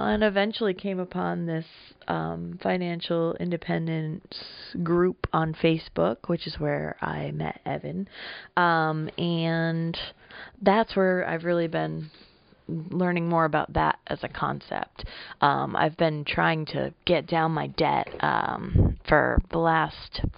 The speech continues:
I would say the last three years or so. I got really serious about getting down my debt and starting to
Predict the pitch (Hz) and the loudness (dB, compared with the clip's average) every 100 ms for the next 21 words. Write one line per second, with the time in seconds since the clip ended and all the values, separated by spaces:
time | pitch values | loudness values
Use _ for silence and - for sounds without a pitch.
0 | - - - - - - - 185 208 185 | -12 -16 -14 -14 -14 -12 0 2 4 4
1 | 170 151 - 160 196 226 226 233 226 240 | 4 2 -2 -4 -2 -2 -4 -4 -2 0
2 | 240 180 - 160 151 - 160 147 151 151 | 0 0 0 0 0 -2 -2 0 2 2
3 | 156 156 - 160 151 147 147 160 170 - | 2 -2 0 -2 -2 -2 -2 0 0 6
4 | 214 196 - 147 147 - - 151 151 147 | 8 6 4 -2 -4 -8 0 0 0 -2
5 | 147 - 143 135 | -6 -4 -4 -4